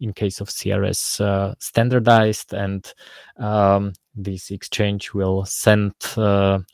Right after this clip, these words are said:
this information to my, uh, tax office. Um, and even if I don't fear my tax office, uh, I, well, I'm a hodler, so I'm, I'm not selling any crypto, so, <laughs> so, uh, I don't have to tax anything,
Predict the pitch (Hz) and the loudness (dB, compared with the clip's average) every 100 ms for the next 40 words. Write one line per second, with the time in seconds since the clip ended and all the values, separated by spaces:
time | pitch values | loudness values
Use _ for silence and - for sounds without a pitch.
0 | _ 117 101 98 104 98 98 98 - 101 | _ -6 -4 -4 -4 -4 -6 -6 -8 -10
1 | - 101 98 98 98 _ 117 104 98 107 | -6 -2 0 -2 -6 _ -4 -4 2 4
2 | 208 - 107 - - - _ _ - - | 4 0 -6 -10 -18 -20 _ _ -20 -20
3 | - - _ 107 104 107 101 _ _ 120 | -20 -20 _ 2 4 2 0 _ _ -2
4 | 110 - - 160 185 156 131 131 117 120 | -2 -4 2 4 6 4 0 -2 4 6
5 | 143 135 - 123 113 104 101 110 - - | 6 2 0 4 4 2 -2 -2 0 -2
6 | - 160 170 - 104 98 98 - _ 110 | 6 8 8 4 6 6 6 0 _ 0
7 | 107 101 104 98 98 101 98 104 104 117 | 0 0 0 0 0 -2 -2 0 2 2
8 | 123 - 101 98 98 101 - - 110 104 | 0 -4 -6 -4 -4 -8 -10 -8 -6 -4
9 | 101 104 - 107 104 - 110 110 113 110 | -4 -6 0 2 4 8 8 8 4 0
10 | - 113 - 127 - 107 101 160 156 - | -4 -10 -4 -4 -4 -8 0 2 2 0
11 | 143 151 123 107 - 104 101 104 107 110 | -10 -14 -14 -18 -6 -2 0 0 -2 -4
12 | 107 101 101 101 104 98 104 98 104 - | -2 0 2 0 -2 -4 -6 -6 -10 -12
13 | 101 131 - 104 98 - 123 143 | -2 -2 -2 -4 -6 -4 -4 -4